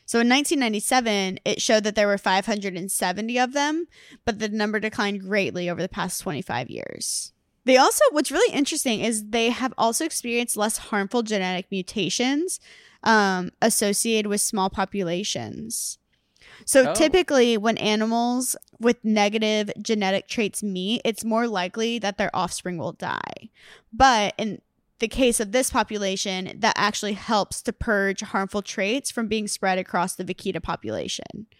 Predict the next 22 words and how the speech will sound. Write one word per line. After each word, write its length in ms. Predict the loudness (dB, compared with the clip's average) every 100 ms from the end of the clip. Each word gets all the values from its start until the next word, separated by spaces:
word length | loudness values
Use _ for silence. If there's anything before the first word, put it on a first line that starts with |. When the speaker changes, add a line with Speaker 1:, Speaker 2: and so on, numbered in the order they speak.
| _ _ _
Speaker 1:
So 160 | 2 6
we're 80 | 6
just 100 | 6
gonna 140 | 2
run 220 | 6 4 4
through, 240 | 2 4
like, 180 | 2 0
a 80 | -4
couple 480 | -4 0 2 6 6
of 140 | 4 2
endangered 480 | 0 -2 -2 -6
species 380 | -8 -8 -6 -6
that 200 | -6 -6
you 80 | -8
might 180 | -6 -6
not 220 | -8 -10 _ _ _ -6
be 100 | -4
aware 380 | -2 -4 -2
of. 340 | -2 -2 -4 _ _ _ _
So 460 | 4 8 8 8 4
Speaker 2:
Okay. 340 | -6 -6 -6 -8 _ _ _ 0
Speaker 1:
orangutans, 1200 | 2 4 2 0 -2 0 2 2 0 0 -4 -8